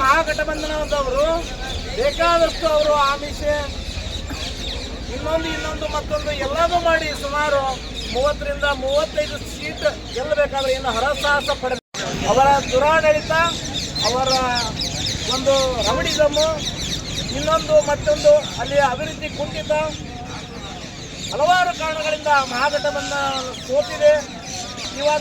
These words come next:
ಕೆಲವೊಬ್ರು ಹೇಳ್ತಾರೆ, ಅವರು ಕಾಂಗ್ರೆಸ್ ನಾಯಕರು ಹೇಳ್ತಾರೆ, ಲಾಲು ಪ್ರಸಾದ್ ಯಾದವ್ನ, ತೇಜಸ್ವಿ ಯಾದವ್ರು ಹೇಳ್ತಾರೆ, ಇಲ್ಲ ಇದು ಓಟ್ ಚೋರಿ ಆಗಿದೆ, ಓಟ್ ಚೋರಿ ಆಗಿದೆ. ಯಾವುದು ಯಾ-, ಯಾವುದಕ್ಕೂ ಅಫಿಡವಿಟ್,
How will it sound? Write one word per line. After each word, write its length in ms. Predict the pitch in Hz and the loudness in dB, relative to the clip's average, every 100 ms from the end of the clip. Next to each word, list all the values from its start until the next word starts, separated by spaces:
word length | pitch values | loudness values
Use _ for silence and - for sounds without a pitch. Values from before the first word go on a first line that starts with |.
| 302 | 0
ಕೆಲವೊಬ್ರು 360 | 285 311 320 311 262 | 2 2 2 0 2
ಹೇಳ್ತಾರೆ, 320 | 320 - 330 311 | 2 2 2 4
ಅವರು 180 | 539 190 - - - - 165 - - 180 | 2 -2 -10 -12 -12 -10 -10 -8 -8 -6
ಕಾಂಗ್ರೆಸ್ 360 | 220 247 285 269 | -4 0 -2 0
ನಾಯಕರು 320 | 285 294 294 294 | 0 0 4 4
ಹೇಳ್ತಾರೆ, 420 | 294 302 294 302 294 262 - - - - - - - - 185 | 4 4 2 2 -2 -6 -8 -8 -8 -6 -8 -8 -8 -8 -4
ಲಾಲು 220 | 226 294 285 | -2 0 0
ಪ್ರಸಾದ್ 340 | 277 285 285 269 | -2 -2 -2 0
ಯಾದವ್ನ, 360 | 262 285 285 277 269 247 - - - - - 233 | 0 0 -2 -2 -4 -4 -8 -10 -10 -10 -10 -4
ತೇಜಸ್ವಿ 420 | 269 294 294 294 240 | 0 0 0 -2 0
ಯಾದವ್ರು 320 | 262 311 320 285 | 0 0 2 2
ಹೇಳ್ತಾರೆ, 400 | 285 294 285 277 269 - 247 - - - - - - | 2 0 0 0 -2 -8 -8 -8 -8 -10 -10 -10 -10
ಇಲ್ಲ 120 | 269 302 294 277 | 0 4 4 2
ಇದು 120 | 277 262 254 | 0 0 0
ಓಟ್ 160 | 302 - | -2 0
ಚೋರಿ 240 | 294 302 302 | 2 4 2
ಆಗಿದೆ, 280 | 294 294 294 269 | 2 2 4 4
ಓಟ್ 140 | 294 - | 2 0
ಚೋರಿ 240 | 285 302 302 | 0 2 0
ಆಗಿದೆ. 260 | 269 269 254 - - - - - | 0 -4 -6 -6 -8 -8 -6 -2
ಯಾವುದು 580 | 226 262 285 294 294 302 294 | 0 2 2 2 0 -2 -2
ಯಾ-, 340 | 262 277 262 226 - - - - 220 | 0 0 0 -4 -6 -8 -8 -6 0
ಯಾವುದಕ್ಕೂ 400 | 277 320 349 339 302 | 2 2 -2 -2 -2
ಅಫಿಡವಿಟ್, 440 | 294 311 311 302 | -2 -2 -2 -2